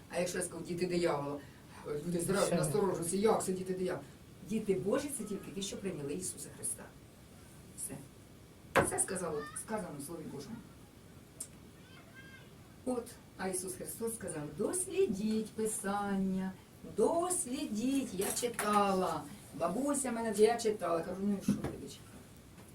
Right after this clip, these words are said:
Speaker 1: Що на сьогоднішній день, якщо в тебе Бог,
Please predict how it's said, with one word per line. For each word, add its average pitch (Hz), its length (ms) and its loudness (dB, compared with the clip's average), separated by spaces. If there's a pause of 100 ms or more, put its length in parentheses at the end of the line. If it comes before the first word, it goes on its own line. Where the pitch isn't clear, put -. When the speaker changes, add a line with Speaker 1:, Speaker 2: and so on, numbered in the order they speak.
(460)
Speaker 1:
Що 254 140 4
на 254 160 6
сьогоднішній 196 380 4
день, 165 240 -4
якщо - 200 -6
в - 640 -10
тебе 165 280 -2
Бог, 185 240 4